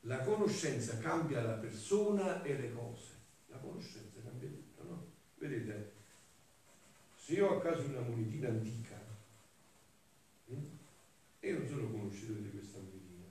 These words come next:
ma mi sembra che sia una cosa antica, dico, ma varrà qualche dieci euro, venti euro,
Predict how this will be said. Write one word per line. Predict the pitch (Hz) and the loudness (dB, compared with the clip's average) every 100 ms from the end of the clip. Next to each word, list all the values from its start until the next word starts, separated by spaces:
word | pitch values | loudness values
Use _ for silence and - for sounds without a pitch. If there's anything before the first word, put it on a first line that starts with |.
| - - - - - - - - | -20 -20 -20 -20 -20 -20 -20 -8
ma | 110 - - | -4 -4 -2
mi | - - | -2 0
sembra | 135 147 123 107 | 2 2 2 0
che | 104 | 0
sia | 107 117 | -4 -2
una | 110 | -2
cosa | 113 139 139 | -2 -2 -2
antica, | 139 117 123 113 - - - - - | -2 -2 -2 -4 -8 -14 -18 -20 -20
dico, | 147 143 | -12 -8
ma | 147 - - - - - - | -4 -4 -6 -12 -20 -20 -14
varrà | 98 104 127 | -8 -2 0
qualche | 113 107 104 | 0 -2 -4
dieci | 107 117 - 127 | 0 0 4 4
euro, | 143 107 - - - - | 4 2 -2 -10 -18 -16
venti | 104 101 95 113 | -8 -6 -2 0
euro, | 117 - - | 0 0 -6